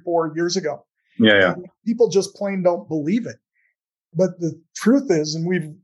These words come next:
Speaker 1: run this across many multi-billion dollar organizations, it, you know, it works, and it works like, it almost feels magical.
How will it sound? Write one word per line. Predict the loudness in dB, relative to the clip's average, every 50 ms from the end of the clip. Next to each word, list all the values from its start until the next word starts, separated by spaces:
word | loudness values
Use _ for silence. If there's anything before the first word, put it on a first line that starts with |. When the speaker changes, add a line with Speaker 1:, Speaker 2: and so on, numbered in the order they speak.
| -6
Speaker 1:
run | 2 4 4 4 4 2
this | 0 0 0 -4
across | -4 -2 0 0 0 0 -2 -2
many | 0 2 2 2
multi-billion | 0 2 2 2 2 2 2 2 2 2 2 0 -2 -6 -10 -6 -2 0 0 0 0 -2 -2 2
dollar | 2 4 4 4 2 0 -2 -2 -4 -2
organizations, | -2 -2 -2 -2 -4 -4 -4 -2 -2 -2 -2 -4 -4 -10 -12 -10 -10 -10 -10 _ _ _ 0
it, | 0 0 0 0 -8 _ _
you | -10 -10
know, | -10 -10 _ _ _ -2
it | 0 0 0 -2 -8 _ _
works, | -2 0 0 0 0 -4 -6 -8 -8 -8 -8
and | -8 -6
it | -6 -6 -6
works | -6 -6 -6 -6 -4
like, | -4 -4 -4 -6 -10 _ _ _ _ _ _ -4
it | 2 2
almost | 4 4 4 2 0 -2
feels | -2 -2 -2 -2 -4 -6
magical. | -8 -8 -8 -8 -8 -10 -16 -18 _